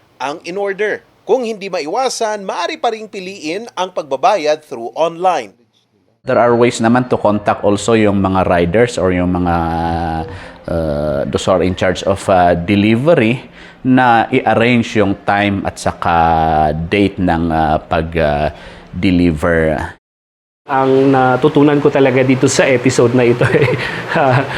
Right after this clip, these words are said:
Speaker 3: uh, C O D is still the best option. Uh, ang problema lang po kasi sa C O D is minsan wala tayo sa opisina or sa bahay, uh, at, uh, nagkakaproblema tayo sa pagtanggap ng item.
Speaker 1: Matapos ang insidente,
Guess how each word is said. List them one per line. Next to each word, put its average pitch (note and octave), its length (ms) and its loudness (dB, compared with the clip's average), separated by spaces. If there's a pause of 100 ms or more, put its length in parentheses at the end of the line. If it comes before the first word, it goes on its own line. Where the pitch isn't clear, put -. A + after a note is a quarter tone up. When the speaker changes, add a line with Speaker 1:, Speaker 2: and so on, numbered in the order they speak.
(300)
Speaker 3:
uh, B2+ 480 4
C F#3 240 0
O D#3 160 6
D E3 160 6
is - 160 0
still C3+ 320 0
the A#2+ 80 2
best A2+ 480 0
option. A2+ 400 2 (560)
Uh, C#3 240 2
ang C#3+ 80 0
problema D3 320 2
lang D3 160 4
po D3 80 -2
kasi D3+ 240 0
sa - 80 2
C D#3+ 240 4
O D#3+ 160 6
D C3+ 320 4
is A#2+ 160 -4
minsan C#3 320 2
wala A#2 240 4
tayo A#2+ 160 4
sa B2 160 2
opisina C3 560 4
or A#2 160 4
sa - 80 0
bahay, B2+ 480 2 (640)
uh, A2+ 320 2
at, B2 240 -2
uh, A2 560 2
nagkakaproblema A#2+ 800 0
tayo A2 240 2
sa G2+ 480 0
pagtanggap A2 640 -2
ng A#2 160 2
item. A2+ 300 0 (720)
Speaker 1:
Matapos F3 480 -4
ang D#3 80 -10
insidente, D#3 640 -6